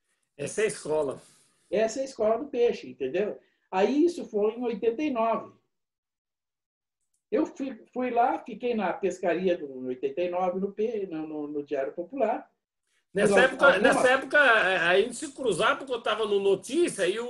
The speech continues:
Speaker 1: Diário
Speaker 2: Exatamente.
Speaker 1: fazia muita, muita matéria de polícia. Então a gente se cruzava em
Speaker 2: Exatamente.
Speaker 1: algumas
Speaker 2: Não, e era,
Speaker 1: delegacias.
Speaker 2: não, e era uma polícia decente, era um jornal respeitado, né?
Speaker 1: Sim.
Speaker 2: Era um jornal quente, ele tinha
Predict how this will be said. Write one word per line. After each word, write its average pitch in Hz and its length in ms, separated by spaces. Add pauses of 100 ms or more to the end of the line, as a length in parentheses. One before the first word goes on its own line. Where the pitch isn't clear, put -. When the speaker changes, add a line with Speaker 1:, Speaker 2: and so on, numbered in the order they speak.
(340)
Speaker 1:
Diário - 360
Speaker 2:
Exatamente. 294 60
Speaker 1:
fazia 226 340
muita, 226 1000 (840)
muita 180 1040
matéria 202 520
de 190 100
polícia. 190 540
Então 170 160
a 208 40
gente 202 100
se 233 100
cruzava 240 320
em - 40
Speaker 2:
Exatamente. 220 220
Speaker 1:
algumas 190 240
Speaker 2:
Não, 330 160
e 277 40
era, 214 80
Speaker 1:
delegacias. 226 400
Speaker 2:
não, 302 160
e 262 100
era 269 160
uma 285 140
polícia 254 380
decente, 277 440
era 202 100
um 180 60
jornal 196 240
respeitado, 220 720
né? 147 240 (300)
Speaker 1:
Sim. 175 300
Speaker 2:
Era 208 120
um 208 40
jornal 202 420
quente, 262 380
ele 180 140
tinha 247 200